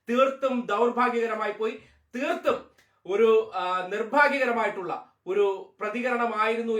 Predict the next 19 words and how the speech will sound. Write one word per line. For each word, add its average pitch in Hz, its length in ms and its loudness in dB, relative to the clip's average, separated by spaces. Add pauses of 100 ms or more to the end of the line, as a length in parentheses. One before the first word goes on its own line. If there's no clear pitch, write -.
എന്ന് 196 180 -2 (300)
പറയാതിരിക്കാൻ 196 720 -2 (140)
നിവർത്തിയില്ല. 175 540 -8 (1040)
അപ്പോ 208 180 -4 (340)
ഈ 185 80 -6
വിഷയവുമായി 220 460 4
ബന്ധപ്പെട്ട് 226 560 -2
പ്രതികരണം 214 380 4
അറിയിക്കുക. 214 480 0
മറ്റൊരു 190 440 -2
വിഷയവുമായി 214 340 2
ബന്ധപ്പെട്ട് 185 440 -6
നമുക്ക് 180 240 -6
ഉടൻ 214 200 0
വരേണ്ടതുണ്ട്. 190 500 -2
ഈ 190 60 -6
വിഷയത്തെ 196 360 -4
വീണ്ടും, 214 380 -2 (400)
ആ, 160 80 2